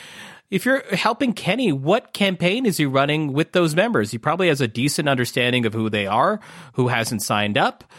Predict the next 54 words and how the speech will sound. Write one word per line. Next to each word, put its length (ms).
Are 60
you 340
actively 600
now 260
continuing 640
on 300
the 160
micro-targeting, 1300
digital 420
ask 420
campaigns? 560
Like, 180
construct 480
it 100
for 140
me 140
right 280
now, 260
like, 200
two 240
of 80
you. 140
What 160
are 40
you 100
doing 460
with 340
the, 280
uh, 240
I 80
would, 240
I 120
shouldn't 260
call 140
them 160
less 240
engaged, 260
but 60
let's 160
just 140
call 160
them 100
the 80
tier 320
two 240
members. 380
They're 120
not 200
tier 180
two 160
in 60
any 180
other 120
way 220